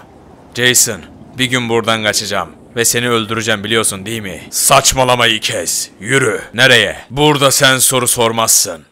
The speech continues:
Ben sorarım. Yürü. Nereye gittiğimizi bilmeden şuradan şuraya gitmem. Öyle mi? Geç o zaman kafesine. Bir ay daha kapalı kal. Ya, ya da tamam, tamam.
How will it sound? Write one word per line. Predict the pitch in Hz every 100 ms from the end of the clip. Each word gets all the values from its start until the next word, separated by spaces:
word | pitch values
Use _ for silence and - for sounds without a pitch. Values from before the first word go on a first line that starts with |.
| _
Ben | 95 123 135
sorarım. | 131 - 107 95 82 78 _ _ _ -
Yürü. | 117 131 113 92 -
Nereye | 110 127 143 139
gittiğimizi | 123 123 123 120 110 113
bilmeden | 123 120 110 110
şuradan | - 165 131 127
şuraya | - 127 117
gitmem. | 110 107 98 76
Öyle | - 117 120 110 156
mi? | 151 90 - - _ _ _
Geç | 143 165
o | 180
zaman | 175 151 131
kafesine. | 123 117 101 104 85 82 - _ _ -
Bir | 117 120
ay | 120
daha | 120 123
kapalı | - 107 113 113
kal. | 104 85 78 -
Ya, | 110 127 127
ya | 127 135
da | 135 127
tamam, | 131 123 113
tamam. | 127 120 113